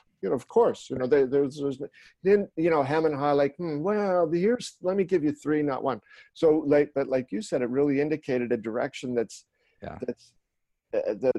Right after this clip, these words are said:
Speaker 1: the market's going in. And, you know, um, you talked too, Sean, about this, uh, the build facet on the part of Oracle, because
Speaker 2: Yes.
Speaker 1: it is almost two years now, quarter after quarter after quarter. And when somebody like Larry Ellison says, "We're betting our company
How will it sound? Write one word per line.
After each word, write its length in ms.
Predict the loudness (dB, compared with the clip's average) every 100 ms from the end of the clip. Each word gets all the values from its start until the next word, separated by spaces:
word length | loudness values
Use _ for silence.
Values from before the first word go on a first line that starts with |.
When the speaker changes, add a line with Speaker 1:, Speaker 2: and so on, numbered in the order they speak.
| -2
Speaker 1:
the 140 | -4 -2
market's 420 | -4 -4 -10 -8
going 400 | -6 -4 -4 -4
in. 160 | -4 -4
And, 140 | -6
you 80 | -6
know, 420 | -2 0 0 -2 -4
um, 340 | -6 -6 -12 _ _ _ _ _
you 240 | -6 -4 -4
talked 420 | -6 -8 -8 -8
too, 240 | -4 -2
Sean, 320 | -4 -8 -8
about 420 | -6 -2 0 -2 -4
this, 420 | -4 -6 -16 -20 _ _ _ _ _ _
uh, 240 | -6 -6 -6
the 120 | -8
build 520 | -4 2 6 6 4
facet 560 | -2 -2 -2 -6 -8 -4
on 260 | -4 -4 -4
the 120 | -8
part 340 | -4 0 0
of 140 | 0 -2
Oracle, 520 | 2 2 0 -6 -16 -18 _ _ _
because 480 | -4 0 2 0 -4 0
Speaker 2:
Yes. 120 | 0
Speaker 1:
it 100 | 4
is 240 | 2 2
almost 480 | 0 0 -2 -4 -8
two 160 | 0 2
years 440 | 4 4 2 0
now, 240 | -6 -8 -12
quarter 460 | 0 2 4 2 0
after 360 | -2 -6 -14
quarter 380 | -2 2 4 2
after 260 | 0 -4 -8
quarter. 480 | 2 4 4 2
And 180 | -2 -6
when 160 | -8 -10
somebody 260 | -8 -6 -2
like 200 | -2 0
Larry 240 | 0 2 2
Ellison 320 | 0 -2 -6
says, 240 | -6 -4
"We're 100 | -4
betting 320 | 0 0 0
our 120 | -4 -8
company 560 | -8 -8 -8 -12 -14